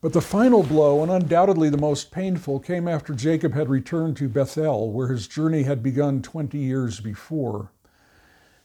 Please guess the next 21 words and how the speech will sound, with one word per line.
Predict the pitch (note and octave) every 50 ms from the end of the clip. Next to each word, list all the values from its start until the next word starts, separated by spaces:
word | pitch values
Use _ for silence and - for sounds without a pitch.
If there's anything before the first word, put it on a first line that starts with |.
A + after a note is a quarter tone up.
| _ _
There | - E3 F3 F#3 F#3
God | D#3 E3+ E3 E3 E3 E3+ D#3+
appeared | C#3 - - F3+ F3+ F#3 D3+ -
to | E3 D#3+
him | E3 E3+ E3+
again | E3+ D3 B2 C#3+ C#3 C3 C3+ C#3 C#3+ D3+ D#3 - - A#2+ A2+ C3
and | D3+ C3 A#2+
spoke | - - - - F3+ D#3 C#3 -
words | D3 D3+ E3 E3+ F3 E3 C3 A#2 C#3
of | C3+ A2 G#2
blessing | C3 C#3 D#3 E3+ E3 - - D3+ C3+ A#2 A2+ A#2+ A2+ A#2 _ _ _ _
over | - D3 D3 C3+ B2+ B2+
him. | B2 D3+ B2+ B2 A#2+ A#2 A#2 A2+ _ _ _ _ _ _ _ _ _ _ _ _ _ _ _ _ _
And | - C#3 D3
then | D3+ D#3 D#3
we | D#3+ D#3+ D#3
read, | C#3+ C#3+ D3 D3+ D3+ D3 D3 C#3+ C#3+ D#3+ - _ _ _ _
"They | C#3 C3 -
traveled | - - - D#3+ D#3 D#3+ D#3+ E3 D3+ A#2
from | - D3+ D3 C3+
Bethel, | B2 C#3+ C#3 B2 - - F3 F#3+ E3+ B2+ B2 B2 B2+ B2 -